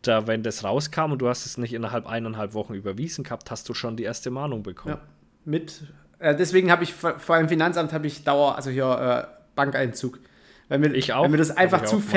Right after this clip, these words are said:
Speaker 1: gemacht, weil
Speaker 2: ist,
Speaker 1: es
Speaker 2: dass
Speaker 1: geht
Speaker 2: ich da ständig irgendwie, äh, an Termine denken muss. Sollen sie sich ihr Geld holen?
Speaker 1: Ja.
Speaker 2: Das bin ich ab und zu
Speaker 1: Nee,
Speaker 2: mal alle vier
Speaker 1: nimm.
Speaker 2: Monate traurig oder alle
Speaker 1: Ja.
Speaker 2: drei Monate und, aber das ist wirklich, das ist kein schönes Arbeiten mit den Leuten.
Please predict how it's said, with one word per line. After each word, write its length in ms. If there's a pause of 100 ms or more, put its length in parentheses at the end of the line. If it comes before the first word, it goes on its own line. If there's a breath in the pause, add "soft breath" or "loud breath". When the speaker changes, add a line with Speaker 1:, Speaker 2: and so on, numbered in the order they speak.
Speaker 1:
gemacht, 60
weil 100
Speaker 2:
ist, 140
Speaker 1:
es 60
Speaker 2:
dass 160
Speaker 1:
geht 80
Speaker 2:
ich 60
da 120
ständig 440
irgendwie, 680 (640 loud breath)
äh, 280
an 340
Termine 300
denken 240
muss. 180
Sollen 180
sie 80
sich 180
ihr 80
Geld 300
holen? 220
Speaker 1:
Ja. 60
Speaker 2:
Das 300
bin 120
ich 160
ab 80
und 120
zu 80
Speaker 1:
Nee, 40
Speaker 2:
mal 120
alle 140
vier 140
Speaker 1:
nimm. 100
Speaker 2:
Monate 300
traurig 500 (600 loud breath)
oder 200
alle 140
Speaker 1:
Ja. 80
Speaker 2:
drei 120
Monate 500
und, 340 (580)
aber 300
das 180
ist 140
wirklich, 320
das 160
ist 80
kein 180
schönes 220
Arbeiten 320
mit 80
den 120
Leuten. 280